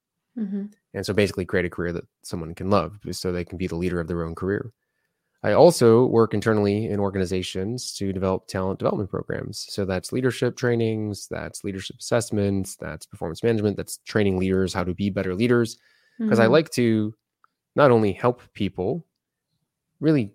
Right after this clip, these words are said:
Speaker 2: become empowered and accountable over what they wanna do for their job,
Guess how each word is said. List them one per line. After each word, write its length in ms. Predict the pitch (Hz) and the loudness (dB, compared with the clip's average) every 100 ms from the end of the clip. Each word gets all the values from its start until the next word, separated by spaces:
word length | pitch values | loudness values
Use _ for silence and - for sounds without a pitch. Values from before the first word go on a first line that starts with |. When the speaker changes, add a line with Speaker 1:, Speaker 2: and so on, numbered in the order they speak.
| - | -10
Speaker 2:
become 280 | 120 117 110 | -4 0 0
empowered 440 | 92 101 104 101 | 0 0 2 2
and 80 | 92 | 0
accountable 520 | 90 104 104 95 92 | -2 -2 -2 -2 -4
over 160 | 90 92 | -4 -4
what 140 | 90 | -6
they 80 | 92 | -6
wanna 280 | 90 87 85 | -6 -6 -6
do 220 | 87 95 | -6 -6
for 140 | - 87 | -6 -10
their 200 | 85 85 _ _ - | -10 -12 _ _ -2
job, 460 | 107 80 90 123 | -2 -2 -6 -10